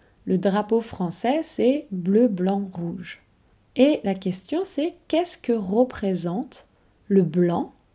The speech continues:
du drapeau français ? What does white stand for ?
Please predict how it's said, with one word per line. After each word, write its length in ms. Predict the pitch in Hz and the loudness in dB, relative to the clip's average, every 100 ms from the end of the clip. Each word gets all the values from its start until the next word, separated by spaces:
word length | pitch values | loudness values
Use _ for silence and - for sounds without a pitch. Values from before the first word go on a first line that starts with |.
| _ _ _ - | _ _ _ -6
du 200 | 185 226 | 0 2
drapeau 540 | 220 175 190 185 226 | 0 -2 -2 0 0
français ? 640 | 247 - - 185 185 - 247 _ _ _ _ _ _ - | 0 -6 -8 -6 -6 -8 -12 _ _ _ _ _ _ -6
What 140 | 202 202 | -2 -2
does 360 | 202 208 196 | 0 0 0
white 500 | - 165 196 214 214 | -4 0 2 0 -2
stand 400 | - - 185 180 | -14 -4 0 0
for ? 300 | 185 - - | -4 -8 -10